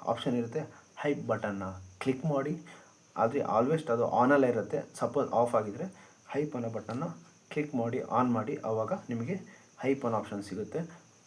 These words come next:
ಆದಷ್ಟು ಬೇಗ ಹೊಸಬ್ರು ಫೋರ್ ತೌಸಂಡ್ ವಾಚ್ ಅವರು, ತೌಸಂಡ್ ಸಬ್ಸ್ಕ್ರೈಬರ್ಸ್ ಆದಷ್ಟು ಬೇಗ ಮಾಡಿ, ಆವಾಗ ನಿಮಗೆ ಆಪ್ಷನ್ ಸಿಗುತ್ತೆ ಅಂತ ಹೇಳೋಕ್ಕೆ ಇಷ್ಟಪಡ್ತೀನಿ.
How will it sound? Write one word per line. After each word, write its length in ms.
ಆದಷ್ಟು 420
ಬೇಗ 240
ಹೊಸಬ್ರು 500
ಫೋರ್ 220
ತೌಸಂಡ್ 280
ವಾಚ್ 260
ಅವರು, 420
ತೌಸಂಡ್ 380
ಸಬ್ಸ್ಕ್ರೈಬರ್ಸ್ 760
ಆದಷ್ಟು 320
ಬೇಗ 200
ಮಾಡಿ, 300
ಆವಾಗ 300
ನಿಮಗೆ 340
ಆಪ್ಷನ್ 320
ಸಿಗುತ್ತೆ 320
ಅಂತ 140
ಹೇಳೋಕ್ಕೆ 280
ಇಷ್ಟಪಡ್ತೀನಿ. 520